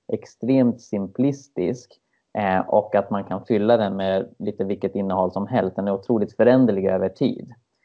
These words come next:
Eh, och visst behöver man förenklingar för att förstå verkligheten, men <laughs> när man då ska liksom jämföra kristna för hundra år sedan och idag, eh, så blir det här vänster-höger-tänkandet väldigt problematiskt.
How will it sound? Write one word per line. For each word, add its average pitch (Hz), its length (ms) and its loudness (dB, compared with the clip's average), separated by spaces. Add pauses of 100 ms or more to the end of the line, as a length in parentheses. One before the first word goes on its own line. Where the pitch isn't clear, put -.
(220)
Eh, 92 320 -2
och 113 260 4
visst 127 180 4
behöver 127 340 6
man 104 260 -2
förenklingar 117 600 -2
för 98 120 -4
att - 80 -6
förstå 98 580 -2
verkligheten, 107 960 2
men 110 240 0 (460)
<laughs> - 420 -6
när 120 160 -4
man 123 140 -2
då 120 160 6
ska 120 180 -2
liksom 98 500 -6 (420)
jämföra 104 600 0
kristna 98 420 -8
för 101 100 0
hundra 104 320 0
år 120 200 4
sedan 101 180 -6
och 98 100 -2
idag, 107 480 2 (440)
eh, 92 300 -8 (200)
så - 200 -2
blir 117 320 6
det 107 100 4
här 101 180 4
vänster-höger-tänkandet 98 1400 -2
väldigt 95 280 -2
problematiskt. 101 840 0